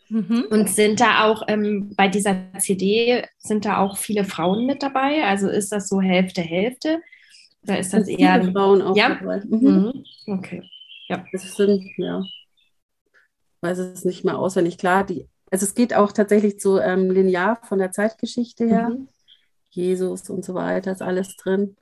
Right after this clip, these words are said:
Speaker 3: Ich benutze das tatsächlich auch in der Schule für so Zuhörproben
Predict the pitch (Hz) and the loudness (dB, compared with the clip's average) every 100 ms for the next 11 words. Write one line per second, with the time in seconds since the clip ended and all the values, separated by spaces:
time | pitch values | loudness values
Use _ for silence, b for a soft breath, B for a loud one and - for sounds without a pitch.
0 | B B B B - 202 202 202 202 202 | B B B B 2 2 4 0 0 -2
1 | 196 202 190 196 190 - - 233 220 220 | 2 2 4 2 0 -6 -4 -2 0 0
2 | - _ 196 196 196 180 _ - 233 220 | -4 _ 0 0 -2 -6 _ -2 0 2
3 | 214 - 208 214 214 208 | 0 -2 -2 0 0 -4